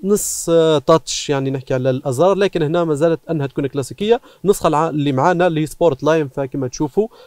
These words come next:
هذا هو رمز الاس، الاس لاين كما نقولوا. هنا عندنا كامل ال-، آه، ادوات التحكم، فاكيد موجود ال-، البادل شيفت او ال-، الباليت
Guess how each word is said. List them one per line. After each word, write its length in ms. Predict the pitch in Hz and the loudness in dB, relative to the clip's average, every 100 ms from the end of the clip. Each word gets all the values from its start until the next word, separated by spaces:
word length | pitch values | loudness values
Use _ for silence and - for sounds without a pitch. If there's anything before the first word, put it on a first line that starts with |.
| - | -6
هذا 200 | 139 135 | -2 0
هو 220 | 131 139 127 | 0 2 2
رمز 340 | 143 127 110 | 0 -2 -4
الاس، 560 | 113 117 151 151 - - | -8 -4 -2 -2 -2 -6
الاس 420 | 127 156 131 - | -4 0 0 2
لاين 220 | 131 135 | 2 2
كما 220 | 139 127 | -2 -4
نقولوا. 280 | 123 190 214 - _ - | 0 0 0 -4 _ 0
هنا 100 | 233 | 0
عندنا 240 | 220 185 | 2 0
كامل 480 | 165 175 175 160 170 _ - | -2 0 0 0 -2 _ -8
ال-، 340 | 131 131 131 131 | -6 -6 -6 -4
آه، 500 | 127 120 120 120 135 | -2 -2 -4 -4 -2
ادوات 280 | 131 143 | -2 -2
التحكم، 520 | 127 139 160 151 165 147 | -4 -8 -8 -6 -8 -2
فاكيد 680 | 147 143 - 147 131 143 123 | -2 -2 -6 -10 -8 -6 -4
موجود 260 | 120 131 | -4 -4
ال-، 140 | 123 123 | -2 -2
البادل 420 | 113 123 120 107 | 0 0 0 -4
شيفت 300 | 139 - - | -12 -12 -4
او 140 | 127 | -2
ال-، 60 | 120 | -2
الباليت 500 | 117 - 120 185 | -2 0 2 2